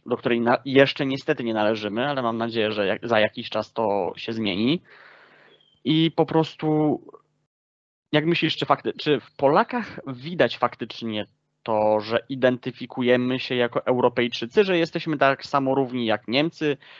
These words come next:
Chorwaci, Francuzi, Hiszpanie, Włosi, nie wiem, Czesi, Litwini, czy jednak nadal czujemy tę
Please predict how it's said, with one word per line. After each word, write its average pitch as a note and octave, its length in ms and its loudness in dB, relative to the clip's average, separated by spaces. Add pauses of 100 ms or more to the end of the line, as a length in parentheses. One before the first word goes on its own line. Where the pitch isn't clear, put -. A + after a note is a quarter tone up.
Chorwaci, C3 640 4
Francuzi, A2 1400 -4 (280)
Hiszpanie, B2 1080 2 (640)
Włosi, A#2+ 640 0
nie A#2 140 -2
wiem, F#2+ 180 -6 (280)
Czesi, A2+ 840 -2
Litwini, D#3+ 520 -2 (260)
czy - 160 -2
jednak G3 580 2 (120)
nadal F3 580 4
czujemy D3 420 2
tę A#2 140 -4